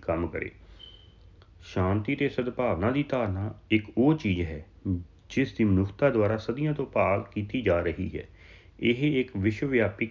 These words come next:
ਇੱਛਾ ਹੈ, ਚਾਹਤ ਹੈ, ਜੋ ਸਾਰੇ ਸੱਭਿਆਚਾਰ, ਧਰਮ, ਨਸਲ ਜਾਂ ਵਿਅਕਤੀ ਲੋਚਦੇ ਹਨ ਜਾਂ ਲੋੜੀਂਦੀ ਹੈ। ਹਾਲਾਂਕਿ ਇਸ ਨੂੰ ਪ੍ਰਾਪਤ ਕਰਨਾ ਕੋਈ ਸੌਖਾ ਨਹੀਂ। ਦੁਨੀ-, ਦੁਨੀਆ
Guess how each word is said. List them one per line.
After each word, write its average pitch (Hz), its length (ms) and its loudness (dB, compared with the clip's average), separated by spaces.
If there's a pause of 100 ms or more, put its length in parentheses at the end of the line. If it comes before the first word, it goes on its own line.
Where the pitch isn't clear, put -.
(120)
ਇੱਛਾ 123 380 -2
ਹੈ, 123 300 -4 (340)
ਚਾਹਤ 117 400 4
ਹੈ, 95 260 -2 (240)
ਜੋ 110 140 6
ਸਾਰੇ 107 360 4 (540)
ਸੱਭਿਆਚਾਰ, 113 800 2 (180)
ਧਰਮ, 98 300 2 (240)
ਨਸਲ 98 360 4
ਜਾਂ 110 120 2
ਵਿਅਕਤੀ 107 580 0 (600)
ਲੋਚਦੇ 101 500 6
ਹਨ 104 280 2 (600)
ਜਾਂ 98 140 6
ਲੋੜੀਂਦੀ 98 520 4
ਹੈ। 71 160 -4 (680)
ਹਾਲਾਂਕਿ 127 380 4
ਇਸ 117 280 -2
ਨੂੰ 131 100 0
ਪ੍ਰਾਪਤ 104 380 2
ਕਰਨਾ 107 300 2
ਕੋਈ 110 180 2
ਸੌਖਾ 95 420 2
ਨਹੀਂ। 104 220 4 (880)
ਦੁਨੀ-, 101 680 2
ਦੁਨੀਆ 113 380 2